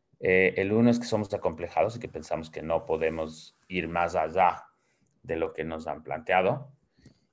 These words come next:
Y el otro, que es chistoso porque es el opuesto, pero al mismo tiempo tiene que ver y es una máscara, es que cuando ya logramos un éxito, pues somos lo máximo y nuestro ego nos,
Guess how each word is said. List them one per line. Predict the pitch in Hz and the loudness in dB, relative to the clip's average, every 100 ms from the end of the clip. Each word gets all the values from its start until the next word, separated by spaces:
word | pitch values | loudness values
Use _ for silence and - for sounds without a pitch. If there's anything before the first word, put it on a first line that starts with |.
| _ _ _ | _ _ _
Y | 95 92 | -4 -2
el | 92 | 4
otro, | 104 104 120 123 - - - - _ | 4 4 6 6 4 -2 -18 -20 _
que | - | -14
es | - | -14
chistoso | - - 113 107 95 | -16 -2 -2 0 -4
porque | 82 80 92 | -4 -6 -8
es | 85 | -4
el | 90 | 0
opuesto, | 92 - 117 117 - 92 | 0 4 2 4 -2 -4
pero | 71 | -6
al | 73 | -8
mismo | 80 87 | -10 -10
tiempo | - 85 76 | -10 -12 -12
tiene | 85 82 | -12 -12
que | - | -10
ver | 80 85 78 | -6 -6 -6
y | |
es | 76 | -12
una | 82 | -8
máscara, | 87 107 - 95 92 117 - _ | -2 -2 -2 -2 0 -2 -6 _
es | 87 87 | -10 -10
que | - 98 92 - _ _ _ _ | -6 -4 -4 -12 _ _ _ _
cuando | 101 98 107 | -2 0 0
ya | 110 127 135 | 4 4 6
logramos | 120 107 117 127 131 131 | 6 6 6 6 4 4
un | 131 135 | 6 6
éxito, | 135 143 135 147 139 131 - | 4 -2 -2 2 2 0 -6
pues | 95 | -8
somos | - 92 95 98 101 - _ _ _ _ _ | -6 -6 -4 -4 -6 -14 _ _ _ _ _
lo | 101 101 98 | -8 0 2
máximo | 92 87 - - - - | 2 -2 -6 -12 -14 -14
y | - | -8
nuestro | 95 92 - 95 95 | -4 -4 -2 2 2
ego | 95 104 | 2 2
nos, | 104 90 92 - - | 0 -2 -4 -12 -20